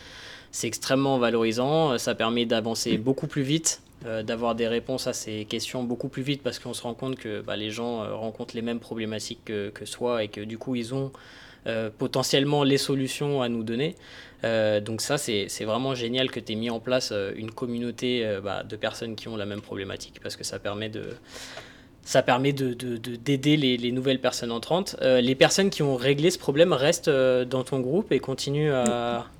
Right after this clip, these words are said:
Speaker 1: à aider ?
Speaker 2: Oui, oui, oui, bien sûr. Euh, c'est ça qui est chouette d'ailleurs, c'est que j'ai des nouvelles de celles qui ont retrouvé leur cycle.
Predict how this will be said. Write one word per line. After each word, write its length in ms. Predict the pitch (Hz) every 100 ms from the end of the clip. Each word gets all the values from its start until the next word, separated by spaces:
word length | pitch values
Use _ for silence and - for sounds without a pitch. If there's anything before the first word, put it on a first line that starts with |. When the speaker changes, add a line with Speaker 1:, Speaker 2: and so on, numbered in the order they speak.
| - -
Speaker 1:
à 140 | 120 123
aider ? 260 | 120 196 - - - - - - - - - - - -
Speaker 2:
Oui, 320 | 226 220 247 - -
oui, 200 | 220 202
oui, 160 | 196 233
bien 220 | 233 202
sûr. 260 | 202 233 269 - - - - 202
Euh, 360 | 202 196 196
c'est 140 | 196 208
ça 140 | 233
qui 200 | 240 220
est 120 | 202
chouette 220 | - 262 262
d'ailleurs, 340 | 214 220 254
c'est 160 | - 220
que 140 | 202
j'ai 200 | 202 240
des 140 | 226 226
nouvelles 420 | 214 208 220 208
de 120 | 196
celles 360 | 202 220 220 214
qui 400 | - 208 208 208
ont 140 | 202
retrouvé 360 | 196 196 - 190
leur 200 | 185 202
cycle. 380 | - 311 -